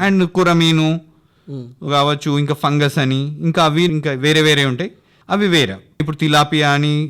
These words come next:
Speaker 1: ఇక్కడ మా పాంప్లెట్లను మార్కెట్లో అమ్ముతున్నారు, యాక్చువల్గా అది తిలాపియా అండి.
Speaker 2: మ్మ్.
Speaker 1: మన సైడ్ యాక్చువల్గా అది పెరగడం ఈజీగానే పెరుగుద్ది, కాకపోతే దానిది మార్కెటింగ్ చాలా తక్కువ.
Speaker 2: మ్మ్.
Speaker 1: మళ్ళీ ఆ తిలాపియా ఉంటే కనుక వేరే చేపలు పెంచలేం.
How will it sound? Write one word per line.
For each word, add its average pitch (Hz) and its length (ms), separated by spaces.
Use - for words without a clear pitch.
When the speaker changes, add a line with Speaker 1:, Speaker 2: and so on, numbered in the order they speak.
Speaker 1:
ఇక్కడ 139 160
మా 127 180
పాంప్లెట్లను 147 600
మార్కెట్లో 135 360
అమ్ముతున్నారు, 131 340
యాక్చువల్గా 139 460
అది 147 120
తిలాపియా 131 520
అండి. 90 240
Speaker 2:
మ్మ్. 131 140
Speaker 1:
మన 202 160
సైడ్ 190 260
యాక్చువల్గా 180 540
అది 220 100
పెరగడం 226 420
ఈజీగానే 190 340
పెరుగుద్ది, 139 440
కాకపోతే 202 500
దానిది 190 560
మార్కెటింగ్ 226 540
చాలా 180 180
తక్కువ. 107 320
Speaker 2:
మ్మ్. 127 200
Speaker 1:
మళ్ళీ 208 240
ఆ 226 60
తిలాపియా 226 580
ఉంటే 214 220
కనుక 214 200
వేరే 202 220
చేపలు 180 260
పెంచలేం. 123 400